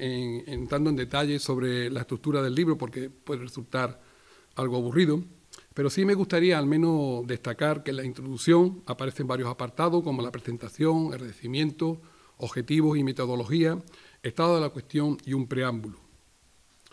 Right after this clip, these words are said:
En la primera parte, eh, expongo en líneas generales, las dificultades que aparecen a la hora de trabajar con las fuentes árabes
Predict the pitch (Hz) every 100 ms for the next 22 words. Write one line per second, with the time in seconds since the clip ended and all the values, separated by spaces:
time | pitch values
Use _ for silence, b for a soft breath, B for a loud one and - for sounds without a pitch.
0 | b b b 123 127 135 127 131 151 185
1 | 180 202 156 - 147 143 135 - 143 -
2 | - 185 170 143 160 156 B B - 123
3 | 123 147 151 156 135 151 156 147 127 127
4 | 120 123 127 120 151 156 151 131 123 151
5 | - 143 131 127 131 151 143 135 131 120
6 | 113 135 135 135 117 147 135 127 139 143
7 | 135